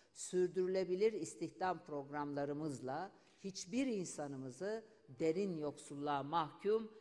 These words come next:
etmeyeceğiz. Ayrıca barınma kriziyle karşı karşıya bırakılan öğrencilerimize erişebilir,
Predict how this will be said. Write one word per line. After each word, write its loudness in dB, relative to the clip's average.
etmeyeceğiz. -6
Ayrıca 6
barınma 4
kriziyle 0
karşı -2
karşıya 0
bırakılan -2
öğrencilerimize -2
erişebilir, 0